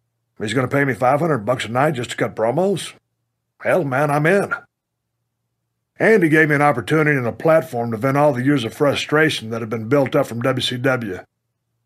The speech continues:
The interview skills I later used in W W E were actually developed and refined during my short stint with E C W. I wasn't stunning Steve anymore. I'd cut my hair off when I was in W C W.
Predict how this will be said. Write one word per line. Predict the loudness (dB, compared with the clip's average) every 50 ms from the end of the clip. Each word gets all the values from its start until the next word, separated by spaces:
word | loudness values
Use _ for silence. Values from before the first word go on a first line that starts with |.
| _ _
The | 0 0
interview | 0 2 2 2 2
skills | 0 0 0 2 2 4 2 2
I | 2
later | 2 2 2 2 4
used | 4 4 4 4 2 0
in | -2 0
W | 0 0 2 2
W | 2 0 0 0 0
E | 2 2 2
were | 2 2 2 2
actually | 2 2 2 0 -4 -6 -8
developed | -6 0 2 4 4 4 2 0 -4 -8
and | -8 -8
refined | -8 -6 0 2 2 2 2 2 0 -4 -6 -10 -14 _ _ _
during | -2 0 0
my | 0 -2 -2
short | 0 2 2 2 0
stint | 0 -2 -2 -2 -2
with | -2 -4
E | -4 -4
C | -4 -4 -6 -2
W. | 0 0 0 0 -2 -6 -8 -10 -12 _ _ _ _ _ _ _ _ _ _ _ _ _ _ _ _ _ _ _ _ _ _ _ _ _ _ _
I | 2 4
wasn't | 6 6 6 4 2 0 -4
stunning | -4 0 0 2 2 2 -2 -2
Steve | -6 -4 0 2 2 2 2 2
anymore. | 0 -4 -6 -6 -4 -4 -4 -6 -6 -10 -18 _ _ _ _ _ _ _ _ _ -4
I'd | -2 -2 2 2
cut | 2 2 4
my | 2 4
hair | 4 6 6
off | 6 4 2 0
when | -2 -2
I | 0 0
was | 0 -2 -4
in | -2
W | 0 0 0 0 -2
C | -6 -6 -6
W. | -2 0 0 0 0 -2 -6 -8 -10 -12